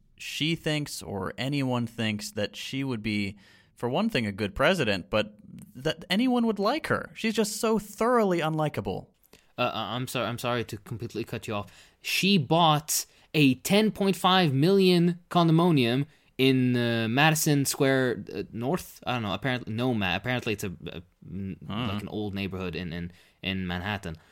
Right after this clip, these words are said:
Speaker 1: Hillary
Speaker 2: Um, the
Speaker 1: did?
Speaker 2: place looks go-, the place looks gorgeous, but ten point five million <laughs> fucking dollars. Yeah, just like any, any regular American. What?
Speaker 1: I bet
Speaker 2: uh,
Speaker 1: that's where they
Speaker 2: please.
Speaker 1: shot it. That's, oh,
Speaker 2: Yeah,
Speaker 1: man.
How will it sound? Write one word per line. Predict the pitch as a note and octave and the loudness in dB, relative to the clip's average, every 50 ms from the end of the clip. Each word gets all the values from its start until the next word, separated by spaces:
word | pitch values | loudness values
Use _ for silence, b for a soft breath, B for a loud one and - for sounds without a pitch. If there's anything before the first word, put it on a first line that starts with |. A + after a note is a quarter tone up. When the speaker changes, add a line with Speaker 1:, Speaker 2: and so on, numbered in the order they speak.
| b b b b | b b b b
Speaker 1:
Hillary | - A2 B2+ D3 E3+ | 0 2 4 4 4
Speaker 2:
Um, | F3+ | 4
the | F#3+ G#3 | 2 0
Speaker 1:
did? | A#3 A#3 | 0 0
Speaker 2:
place | C#3+ C#3+ B2+ - | 0 0 0 0
looks | A2+ G2 | -2 -8
go-, | - - A2+ F#2 - - A#2+ | -4 -4 -4 -4 -6 -8 -8
the | A#2 D3+ | -6 -4
place | - D3 D3 D3+ - | 0 0 0 0 0
looks | B2+ G2 | -4 -6
gorgeous, | - - B2 B2+ G#2+ F#2+ - | -2 -2 0 0 0 -2 -4
but | - A#2+ G#2 - | -6 -6 -6 -2
ten | - F#3 G#3 A#3+ A#3+ | 2 2 4 4 4
point | - A#3 F#3+ F3 - | 2 0 0 0 0
five | - A3+ A3+ A3+ F#3 D#3 D3+ D3 - | 2 2 2 4 4 4 4 8 8
million | C4 A#3 A3 G#3+ G#3+ - | 8 8 8 4 4 2
<laughs> | - | 2
fucking | - - - G3+ G3 - - - - G#3 G#3+ - - | 0 -2 0 0 0 0 -2 0 2 2 2 6 6
dollars. | E3 - - G#3+ - - - G#3+ E3+ - - - - - _ _ _ _ _ _ _ _ _ - B B B D4+ B - | 6 8 10 8 8 8 6 2 0 0 -2 -14 -20 -20 _ _ _ _ _ _ _ _ _ -12 B B B 0 B 2
Yeah, | - - - A#3 | 6 6 6 6
just | E4+ E4 - | 6 6 4
like | D#4+ E4 - | 4 6 6
any, | E4 D#4 F4 A#3+ | 6 6 8 8
any | C#4 D#4+ D4+ C4+ F#3 | 8 8 8 6 6
regular | C#3 D#3 D#3 - C#3+ C3 A#2+ | 8 6 8 8 6 4 4
American. | A#2 G#2+ G2 F#2 F2 D#2+ D#2 - G2+ B2+ G3+ - B B B B | 2 0 0 0 0 0 0 0 0 0 0 -2 B B B B
What? | - G3 G3 B2+ | 4 4 6 6
Speaker 1:
I | C#3 | 8
bet | D3 F3 E3+ | 8 10 10
Speaker 2:
uh, | D3 | 10
Speaker 1:
that's | D#3+ D3+ - | 8 8 6
where | E3+ D#3 | 6 8
they | D3 G3+ F#3 | 8 8 10
Speaker 2:
please. | D#3+ C3+ | 10 8
Speaker 1:
shot | B2+ C3 C#3+ C3 G#2+ | 8 8 6 6 2
it. | F#2+ F2+ - - | 0 -2 -4 -8
That's, | - B2 - - - | -10 -8 -8 -8 -10
oh, | - A#2 G#2+ G2 | -10 -8 -4 -2
Speaker 2:
Yeah, | - - | -2 -2
Speaker 1:
man. | - - F#2+ F2+ F2+ | -2 -2 -6 -8 -10